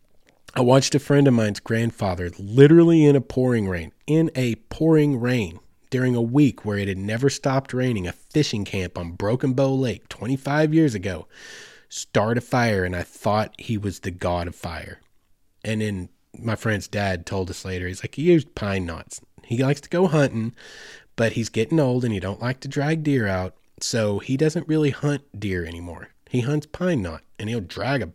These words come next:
big old freaking stump of a pine tree out of the woods when he comes out. Pine knot is that awesome. So anyway, I got off track.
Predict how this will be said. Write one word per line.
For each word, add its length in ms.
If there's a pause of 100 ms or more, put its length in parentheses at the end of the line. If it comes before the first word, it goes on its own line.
(120)
big 160
old 180
freaking 400
stump 400
of 80
a 60
pine 320
tree 260
out 200
of 40
the 60
woods 340
when 140
he 60
comes 340
out. 320 (640)
Pine 400
knot 320 (300)
is 220
that 380
awesome. 440 (240)
So 340 (300)
anyway, 640 (180)
I 60
got 180
off 160
track. 400